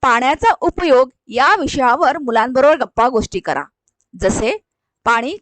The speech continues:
कसे असते, पाणी कोठून मिळते, पाण्याचे आपण काय करतो,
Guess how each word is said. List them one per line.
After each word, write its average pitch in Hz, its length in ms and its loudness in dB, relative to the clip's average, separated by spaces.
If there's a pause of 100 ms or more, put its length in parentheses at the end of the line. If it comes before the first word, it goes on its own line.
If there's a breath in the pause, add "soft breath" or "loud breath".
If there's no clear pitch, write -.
कसे 381 220 -2
असते, 220 520 -2 (380)
पाणी 233 220 -2
कोठून 311 420 -2
मिळते, 240 540 -2 (500)
पाण्याचे 220 400 -2
आपण 277 280 0
काय 381 240 -2
करतो, 247 560 0